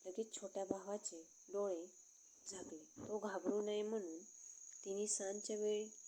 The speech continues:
झाली होती. पारूने टोपल्या भरून मासे पकडले होते. दोन्ही मुलांना घेऊन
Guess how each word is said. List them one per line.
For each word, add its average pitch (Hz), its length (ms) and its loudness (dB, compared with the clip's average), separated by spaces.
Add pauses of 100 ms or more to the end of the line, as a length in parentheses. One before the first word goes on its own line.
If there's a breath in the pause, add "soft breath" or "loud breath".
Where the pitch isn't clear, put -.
(240)
झाली 170 280 0
होती. 180 440 -4 (520 loud breath)
पारूने 180 440 0 (340)
टोपल्या 190 340 2
भरून 196 360 2 (240)
मासे 185 320 2
पकडले 185 500 2
होते. 185 380 -4 (840)
दोन्ही 196 380 2
मुलांना 208 500 2 (640 loud breath)
घेऊन 185 320 2